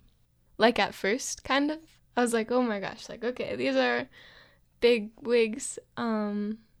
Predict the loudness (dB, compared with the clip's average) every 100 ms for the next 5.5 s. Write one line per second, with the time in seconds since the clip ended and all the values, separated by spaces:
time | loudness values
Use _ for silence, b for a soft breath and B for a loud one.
0 | _ _ 8 10 10 8 6 6 2 2
1 | 2 2 2 -2 -2 -2 -4 -4 2 2
2 | 2 -2 -2 -2 -4 -2 -4 -4 -6 -6
3 | -4 -2 -2 4 4 4 0 0 0 4
4 | 6 6 4 0 0 0 2 2 2 0
5 | -2 -6 -6 -6